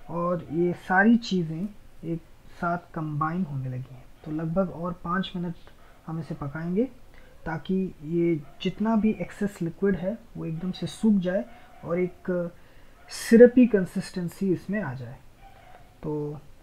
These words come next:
लगभग और पाँच मिनट बाद हमारी आम की चटनी बनकर ready हो, रेडी हो जाएगी। तो जैसा कि आप देख सकते हैं,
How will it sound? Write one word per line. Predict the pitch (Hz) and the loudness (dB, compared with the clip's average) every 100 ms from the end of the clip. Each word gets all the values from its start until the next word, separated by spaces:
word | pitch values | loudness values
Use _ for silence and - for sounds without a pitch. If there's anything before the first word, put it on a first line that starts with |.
| - - - - | -20 -20 -20 -6
लगभग | 175 185 214 190 | -2 0 2 4
और | 190 185 | 4 2
पाँच | 170 180 - 170 | -4 -4 -4 -6
मिनट | 170 165 147 | -6 -8 -8
बाद | 175 - | -8 -8
हमारी | 156 147 | -10 -10
आम | 151 147 | -10 -10
की | 156 | -10
चटनी | 165 151 170 202 | -10 -10 -8 -6
बनकर | 147 139 180 208 | -6 -8 -10 -10
ready | 139 135 | -10 -10
हो, | 139 - - _ _ - - - | -10 -14 -18 _ _ -10 -10 -14
रेडी | 180 175 | -16 -16
हो | 151 143 | -18 -20
जाएगी। | 143 139 135 135 _ _ _ _ _ _ _ _ _ _ _ _ _ _ _ _ _ _ - | -20 -20 -20 _ _ _ _ _ _ _ _ _ _ _ _ _ _ _ _ _ _ _ -4
तो | 196 196 202 | 2 4 4
जैसा | 180 214 269 | 2 0 -2
कि | 254 254 | 0 2
आप | 233 | 2
देख | 185 196 202 | 2 0 0
सकते | 196 - 180 | -6 -10 -8
हैं, | 180 247 | -6 -6